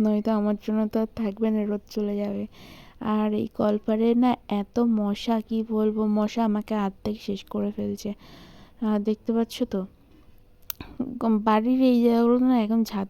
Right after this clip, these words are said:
দেওয়া হয় না, কারণ বৃষ্টির কারণে না এখন আর ঝাঁটটা সেরকমভাবে দেওয়া হয় না।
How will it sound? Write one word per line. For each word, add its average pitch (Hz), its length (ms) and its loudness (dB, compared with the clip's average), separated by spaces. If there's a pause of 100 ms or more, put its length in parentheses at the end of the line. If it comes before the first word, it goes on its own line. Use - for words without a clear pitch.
(100)
দেওয়া 220 200 2
হয় 196 300 0
না, 214 180 -2 (420)
কারণ 214 340 0
বৃষ্টির 220 480 -2
কারণে 226 500 2
না 254 200 2
এখন 214 180 -2
আর 214 140 0
ঝাঁটটা 208 440 -6
সেরকমভাবে 196 760 -2
দেওয়া 196 320 -6
হয় 190 320 -6
না। 190 160 -8